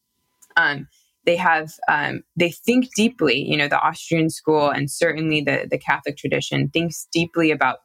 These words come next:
the human person and about, um, you know, having a consistent view of the human person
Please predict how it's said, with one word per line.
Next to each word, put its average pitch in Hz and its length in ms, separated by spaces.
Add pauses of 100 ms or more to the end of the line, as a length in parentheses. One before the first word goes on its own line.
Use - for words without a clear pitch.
(140)
the 143 80
human 135 340
person 160 520 (680)
and 151 120
about, 147 480
um, 135 320
you 147 120
know, 143 80
having 143 300
a 147 140
consistent - 640
view 147 180
of 160 100
the 170 100
human 180 300
person 208 520